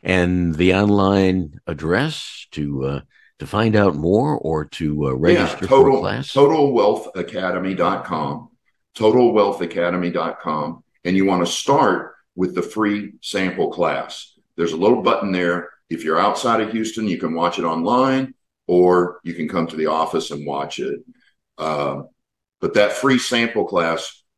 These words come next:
Speaker 2: will give a person, it's only about an hour long, but it will explain to them our process and how we can serve them.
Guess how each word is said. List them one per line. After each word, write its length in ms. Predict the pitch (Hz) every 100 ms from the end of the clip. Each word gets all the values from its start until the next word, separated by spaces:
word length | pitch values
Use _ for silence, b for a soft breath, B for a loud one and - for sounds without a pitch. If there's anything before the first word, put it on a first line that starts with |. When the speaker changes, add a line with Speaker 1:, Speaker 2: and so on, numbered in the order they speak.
| _
Speaker 2:
will 200 | 82 85
give 220 | 110 110
a 120 | 110 -
person, 580 | 101 95 - 90 87 - _ -
it's 120 | -
only 220 | 123 120
about 180 | 107 98
an 160 | 85 87
hour 240 | 101 104
long, 480 | 90 80 76 82 80 _ _ _ _ _ -
but 100 | 95
it 120 | 117
will 120 | 127
explain 640 | 107 - - 123 139 151 117
to 80 |
them 300 | 82 82 78
our 240 | 80 82 82
process 1120 | 95 98 117 - 80 73 71 - - - _ _ -
and 160 | 80
how 240 | 92 90 87
we 140 | 92
can 160 | 90 80
serve 460 | - 101 113 92
them. 420 | 78 73 69 71